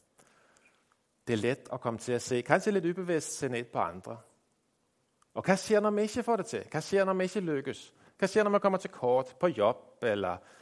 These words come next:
i familien, eller hvad sker, når man bliver gamle, og ikke har den samme energien, kanskje, som man havde det før? Ja,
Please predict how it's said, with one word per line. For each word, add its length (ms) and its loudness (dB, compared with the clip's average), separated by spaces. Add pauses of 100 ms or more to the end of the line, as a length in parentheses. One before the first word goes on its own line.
(580)
i 80 4
familien, 720 4
eller 320 0 (100)
hvad 80 -4
sker, 140 0
når 80 0
man 100 2
bliver 120 0
gamle, 460 2
og 60 6
ikke 220 -2
har 220 8
den 100 -4
samme 340 0
energien, 480 -6
kanskje, 320 -6
som 140 -12
man 120 -8
havde 180 -6
det 80 -20
før? 220 -4 (1600)
Ja, 180 -2